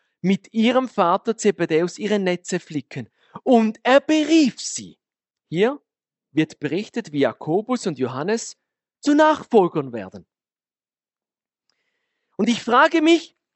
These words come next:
funktioniert Jüngerschaft heute noch genau gleich?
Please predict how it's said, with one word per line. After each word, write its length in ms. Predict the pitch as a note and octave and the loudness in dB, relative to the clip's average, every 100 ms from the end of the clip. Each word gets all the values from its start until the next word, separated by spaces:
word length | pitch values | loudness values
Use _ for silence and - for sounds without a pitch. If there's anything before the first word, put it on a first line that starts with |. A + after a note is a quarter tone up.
| _ _ _ - | _ _ _ 0
funktioniert 840 | C#4 B3 - A#3+ A3+ C4+ E4 - - | 2 2 -2 0 2 4 2 0 -16
Jüngerschaft 840 | E3 B3+ F4 F4 D4 C#4+ D4 - | 0 2 2 0 2 0 0 0
heute 320 | B3+ D#4+ D4+ | 0 0 0
noch 280 | B3+ B3+ C#3 - _ | 2 2 0 -14 _
genau 360 | - F#3+ F3 E3+ | 0 2 2 0
gleich? 520 | - C3 G3 F#4+ - | 0 -2 -2 -6 -14